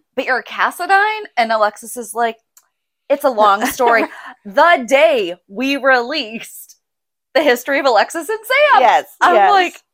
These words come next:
Speaker 1: "Oh, that was perfect timing."
Speaker 2: She's like, "We'll get to it another time. That's just too much information for today. Go finish out the rest of your H R paperwork."
Speaker 1: Like, you will understand exactly why. 'Cause, I mean, and she did say, who said it? Did she say it to Esme,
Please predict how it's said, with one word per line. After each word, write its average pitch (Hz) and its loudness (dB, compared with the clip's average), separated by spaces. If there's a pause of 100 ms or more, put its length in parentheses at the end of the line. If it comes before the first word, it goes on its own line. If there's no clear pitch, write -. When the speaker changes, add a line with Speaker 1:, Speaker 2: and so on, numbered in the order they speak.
Speaker 1:
"Oh, 214 0 (360)
that 240 0
was 233 -10 (160)
perfect 233 -8 (120)
timing." 180 -6
Speaker 2:
She's - -20
like, 294 -4
"We'll 349 -4
get 269 -2
to 247 -6
it 220 -2
another 151 -2
time. 160 -8
That's 190 -12
just - -20
too - -12
much 254 -4
information 180 -14
for 160 -8
today. 156 -4
Go 214 -4
finish 262 -8
out 226 0
the 220 -2
rest 208 -2
of 214 -6
your 185 -2
H 180 -8
R 175 2
paperwork." - -12
Speaker 1:
Like, 262 -8
you 294 -4
will 359 2
understand 233 -6
exactly 214 -6
why. 160 -4
'Cause, 285 -16
I 277 -12
mean, 311 -6
and 294 -8
she - -16
did 294 -16
say, 208 -6 (380)
who 320 -14
said 294 -12
it? - -12 (680)
Did 240 -20
she 311 -12
say 349 -8
it 349 -12
to 349 -6
Esme, 339 -8